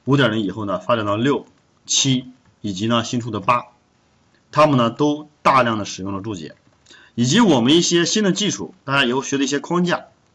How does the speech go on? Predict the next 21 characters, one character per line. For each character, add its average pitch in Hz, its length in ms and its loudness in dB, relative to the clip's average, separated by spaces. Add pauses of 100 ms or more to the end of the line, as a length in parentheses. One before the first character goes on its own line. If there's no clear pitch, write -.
(560)
啊， 101 220 2
比 95 100 -8
如 107 140 -2
常 107 180 -6
见 120 140 -2
的 107 40 -4
Struts 123 400 -2
二 123 140 4
呀、 92 260 -2
Spring 123 460 -4
啊， 92 280 -2 (500)
或 127 120 -2
者 110 100 -2
是 101 100 -8
Hibernate， 127 480 -2 (540)
或 147 140 0
者 117 140 0
是 117 120 -8
这 113 140 -4
个 95 520 -2 (1000)
Maventic， 131 520 0